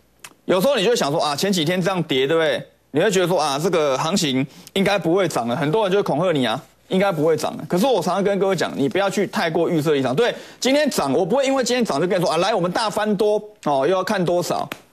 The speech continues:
没有啊，我等一下第二段会跟各位讲我为什么这样看。好，第一段我先把当冲跟各位交代得非常的一个清楚。好，所以再看一下，那，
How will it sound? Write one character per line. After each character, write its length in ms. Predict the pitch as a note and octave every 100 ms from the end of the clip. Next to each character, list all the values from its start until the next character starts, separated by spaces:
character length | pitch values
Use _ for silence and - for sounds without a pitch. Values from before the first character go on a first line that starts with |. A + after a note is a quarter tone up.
| _ _ _ _ _
没 140 | C#3
有 140 | D#3+
啊， 180 | B2 G#2+
我 140 | - D#3+
等 100 | G3+
一 60 |
下 60 | A3
第 240 | A3 A3
二 80 | G#3+
段 220 | G#3+ G3+
会 140 | F#3 F#3+
跟 200 | F3 F3
各 100 | E3+
位 80 | E3+
讲 180 | B2+
我 140 | G#2 A#2
为 100 | E3+
什 100 | C3+
么 60 |
这 120 | A#2 C#3
样 120 | B2
看。 200 | - - - _ _ _ _ _ -
好， 200 | D3+ C#3+
第 140 | G3
一 40 | G#3
段 160 | G#3
我 80 | E3+
先 160 | C#3+ F#3
把 140 | D3+
当 220 | C3 D#3+
冲 160 | D#3+ D#3+
跟 180 | D3+ D3+
各 140 | D3+
位 100 | C#3+
交 180 | C#3 C#3
代 140 | D3
得 80 | C3
非 160 | B2+ B2+
常 140 | A#2
的 80 | A2
一 40 |
个 60 | B2
清 260 | - B2 A#2
楚。 160 | -
好， 200 | - C3+
所 160 | D3 A#3+
以 20 |
再 140 | A3
看 160 | G#3 F#3+
一 40 |
下， 140 | E3+ D#3+
那， 160 | F#3 A#3+